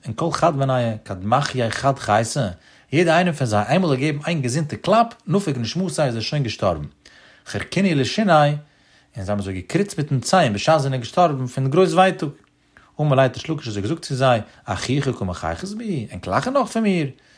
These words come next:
זייט זיך אויס דער וועג, זיי האבן געקריצט מיט דער ציין, עס האט זיך אויסגעזען ווי אזא שמייכל. האט ער זיי געזאגט, איך האב אים נאר געגעבן, איין קלאפ, ביי אים האב איך קרעדיט. איך האב באקומען פון איין קרישית צו געבן, איינערהאלב קלאפ. א קאטע פאשלאך גאב, א פלגע דער חס, אה? ביי אים האב איך נאך קרישית צו געבן, נאך א האלבע קלאפ.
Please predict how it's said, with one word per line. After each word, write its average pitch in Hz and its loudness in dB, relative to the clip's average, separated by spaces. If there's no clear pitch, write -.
זייט 139 -8
זיך - -8
אויס 131 0
דער 107 -2
וועג, 139 2
זיי 113 -2
האבן 101 0
געקריצט 147 -4
מיט 117 -4
דער 104 -4
ציין, 135 0
עס 101 -6
האט 95 -12
זיך - -10
אויסגעזען 110 -2
ווי 101 0
אזא 92 -2
שמייכל. 170 4
האט - -8
ער 107 -2
זיי 117 2
געזאגט, 147 2
איך 131 -2
האב 117 0
אים 107 -2
נאר 170 2
געגעבן, 151 -2
איין 165 -2
קלאפ, 165 2
ביי 113 -2
אים 175 2
האב 135 -2
איך 117 -6
קרעדיט. 131 -2
איך 92 -6
האב 127 2
באקומען 147 -2
פון 139 -4
איין 135 0
קרישית 127 -4
צו - -8
געבן, 131 0
איינערהאלב 147 4
קלאפ. 160 4
א 107 -4
קאטע 160 0
פאשלאך 160 0
גאב, 139 6
א 123 2
פלגע 139 0
דער 135 0
חס, 117 -2
אה? 151 0
ביי 98 2
אים 143 2
האב 123 2
איך 120 -2
נאך 117 0
קרישית 98 -2
צו 139 -4
געבן, 147 4
נאך 196 4
א 190 8
האלבע 185 4
קלאפ. 147 4